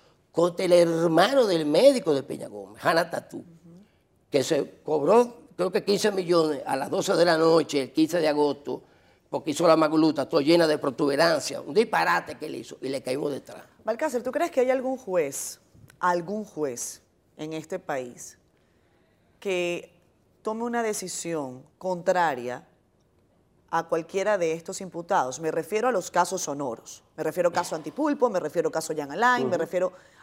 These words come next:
Speaker 2: ¿hay algún juez que se atreva a variar medida de coerción?
Speaker 1: Hubo uno que... Lo... Hay varios que lo han hecho ya.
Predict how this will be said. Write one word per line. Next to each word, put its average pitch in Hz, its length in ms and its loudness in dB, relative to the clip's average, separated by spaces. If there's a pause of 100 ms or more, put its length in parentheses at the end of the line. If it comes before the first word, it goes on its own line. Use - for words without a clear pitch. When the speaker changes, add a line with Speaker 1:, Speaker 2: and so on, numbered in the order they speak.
(100)
Speaker 2:
¿hay 339 180 0
algún 339 260 -2
juez 214 340 0
que 185 120 -4
se 180 100 -4
atreva 185 360 4
a 175 40 8
variar 180 360 4
medida 165 320 0
de 165 120 2
coerción? 147 440 6
Speaker 1:
Hubo 202 240 10
uno 185 160 6
que... 170 120 0
Lo... 143 100 -2 (240)
Hay 220 180 4
varios 190 260 2
que 175 100 0
lo 156 80 0
han 135 100 -2
hecho 123 200 -4
ya. - 180 -16